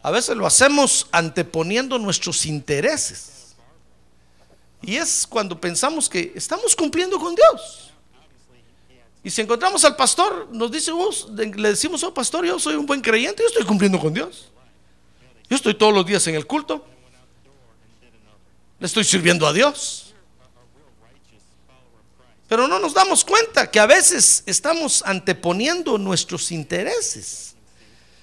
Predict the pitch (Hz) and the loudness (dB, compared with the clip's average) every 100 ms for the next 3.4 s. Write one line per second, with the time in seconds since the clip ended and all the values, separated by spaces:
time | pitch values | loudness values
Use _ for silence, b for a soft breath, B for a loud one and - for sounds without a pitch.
0 | b b b _ _ 165 381 415 392 285 | b b b _ _ -2 2 4 6 6
1 | 330 403 339 - 254 214 202 196 190 175 | 8 8 6 6 2 2 2 2 2 2
2 | 196 185 190 277 415 - 302 220 220 311 | 0 2 2 2 2 0 2 4 4 4
3 | 381 349 - - | 4 4 2 0